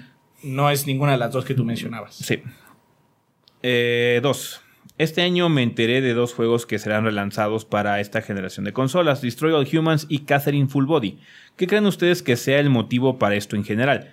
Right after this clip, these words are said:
Speaker 2: ¿Que sea un juego que haya vendido mucho y quieran seguir sacándole provecho como Skyrim? ¿O sean juegos altamente recordados y añorados por la comunidad? Yo espero con ansias Catherine y espero que esté tan guay como se ve. Pues, eh, lo que ocurre generalmente con este tipo de cosas es que se ve potencial de venta. Entonces, las compañías ven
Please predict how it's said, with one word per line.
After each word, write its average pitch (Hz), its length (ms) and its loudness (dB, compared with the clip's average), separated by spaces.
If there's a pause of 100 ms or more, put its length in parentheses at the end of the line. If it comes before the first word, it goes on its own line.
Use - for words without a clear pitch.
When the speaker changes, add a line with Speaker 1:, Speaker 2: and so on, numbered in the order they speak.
(160)
Speaker 2:
¿Que 110 120 0
sea 127 160 2
un 127 60 2
juego 131 260 2
que 127 100 0
haya 120 140 2
vendido 107 340 2
mucho 120 380 2
y 110 100 0
quieran 117 220 0
seguir 113 240 -4
sacándole 113 440 -4
provecho 113 360 -4
como 98 180 -8
Skyrim? 160 480 0 (220)
¿O 123 100 0
sean 165 200 0
juegos 175 320 0
altamente 170 500 0
recordados 123 560 -2
y - 20 0
añorados 107 360 -2
por 101 120 -6
la 95 140 -8
comunidad? 123 480 0 (240)
Yo 139 80 0
espero 147 260 2
con 120 140 0
ansias 120 300 -2
Catherine 160 440 2
y 117 40 0
espero 135 340 0
que 117 80 0
esté 123 180 -6
tan 120 180 -2
guay 113 160 0
como 120 220 -2
se 110 160 -4
ve. 95 140 -6 (340)
Pues, 190 400 2
eh, 208 180 2
lo 208 200 0
que 196 80 0
ocurre 220 600 2
generalmente 151 560 2
con 139 120 2
este 139 160 0
tipo 143 240 0
de 120 180 2
cosas 131 340 0
es 131 140 -6
que 147 100 0
se 135 120 2
ve 123 80 4
potencial 110 560 -2
de 107 80 0
venta. 98 400 -2
Entonces, 107 580 -2
las 101 140 -6
compañías 110 560 -2
ven 113 300 -2